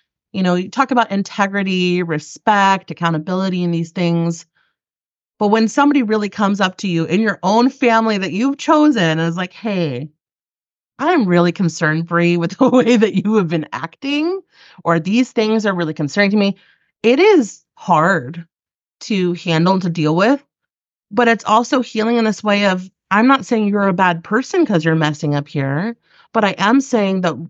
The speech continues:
your own values, you're not living up to them. And we're here to support you in that." And then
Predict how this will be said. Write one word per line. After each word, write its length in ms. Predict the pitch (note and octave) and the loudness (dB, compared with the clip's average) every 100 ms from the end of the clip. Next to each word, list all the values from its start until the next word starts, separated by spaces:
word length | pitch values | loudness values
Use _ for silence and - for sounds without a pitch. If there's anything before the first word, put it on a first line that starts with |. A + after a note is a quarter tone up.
| - _ F3 E3+ _ _ | -18 _ -14 -14 _ _
your 400 | F#3+ A3 C#4+ - - | -2 2 2 0 0
own 400 | B3 D4+ D#4 B3+ | 2 4 4 2
values, 840 | A3+ B3+ D4+ A#3 D#3+ D3+ C3+ - | 2 2 2 2 0 -4 -10 -14
you're 140 | - G3 | -8 -2
not 260 | G3+ G#3 | 0 0
living 340 | F#3+ F3 E3+ D#3+ - | -2 -4 -4 -6 -10
up 200 | D3+ - | -14 -8
to 120 | G3 | -6
them. 500 | E3 - - G#3+ F3+ _ _ _ _ _ _ _ _ | -6 -10 -16 -14 -16 _ _ _ _ _ _ _ _
And 200 | F3 F#3 | -2 2
we're 140 | G3 | 0
here 280 | F#3+ G#3 F#3 | 0 0 2
to 100 | F3 | 0
support 420 | - D#3+ - E3 | -2 -6 -2 -2
you 140 | E3 D3+ | 0 0
in 120 | C3+ | 0
that." 180 | C3 - | -4 -4
And 120 | F3+ | 0
then 160 | G3+ | 2